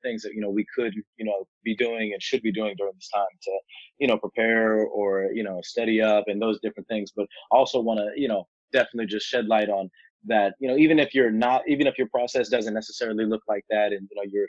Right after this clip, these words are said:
just maybe somebody who is just really taking this time and, like, understanding that, you know, we're not trying to work necessarily during the coronavirus, but this is, like, a crisis, you know? So it's like, even if you really, all you can do is not come out of this with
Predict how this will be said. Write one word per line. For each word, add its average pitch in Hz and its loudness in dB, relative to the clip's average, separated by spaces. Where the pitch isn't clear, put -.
just 120 0
maybe 120 4
somebody 113 2
who 113 0
is 101 0
just 104 -6
really 107 -2
taking 107 2
this 101 -6
time 104 0
and, 90 -8
like, 87 -4
understanding 113 0
that, 101 0
you 120 0
know, 113 2
we're 107 2
not 113 4
trying 104 -2
to 87 0
work 110 4
necessarily 113 2
during 107 0
the 80 -12
coronavirus, 98 2
but 98 -8
this 127 -4
is, 98 -10
like, 85 -2
a - -20
crisis, - -4
you 107 -6
know? 92 0
So 113 -2
it's 101 -2
like, 110 2
even 143 4
if 117 -4
you 135 0
really, 127 6
all 117 6
you 113 -2
can 127 0
do 104 2
is 92 -4
not 107 -2
come 110 -4
out 107 0
of 98 -8
this 104 -6
with 104 -14